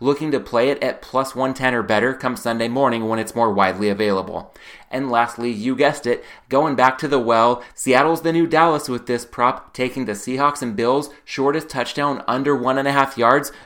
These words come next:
good up to minus one seventy-five. This game has the highest total on the board this week. That means we should see more touchdowns. That increases the probability of one-yard touchdowns.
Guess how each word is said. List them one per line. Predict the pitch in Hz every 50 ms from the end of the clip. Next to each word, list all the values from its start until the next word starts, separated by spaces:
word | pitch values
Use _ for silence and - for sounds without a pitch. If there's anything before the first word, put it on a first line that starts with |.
| - _
good | - 127 131
up | 143 139 -
to | - 123
minus | 113 110 110 117 127 123 - -
one | 104 110 110 110
seventy-five. | 104 113 107 104 101 107 107 98 98 104 92 90 90 87 - - - - - - -
This | 135 135 -
game | 139 139
has | 139 143 143 143
the | 113 92
highest | - - 127 127 139 151 147 147
total | - 135 135 131 139 139
on | 143 143
the | 143 123
board | 104 123 120 113 107
this | 113 117 113 - -
week. | 117 120 123 123 - - - - - -
That | 117 113 107
means | 127 131 135 127 120
we | 123 120
should | 123 117 104 -
see | 127 120
more | 117 123 123 120
touchdowns. | 120 123 127 131 131 - - 139 139 143 151 147 - - - - _
That | - 110 113
increases | 127 127 123 - 139 135 131 135 135 120
the | 117 127
probability | - - 127 127 127 131 127 - 131 135 135 135 131 139
of | 135 120 107
one-yard | 131 151 165 151 127 117 110 107 104
touchdowns. | 113 110 101 - - 120 110 110 117 123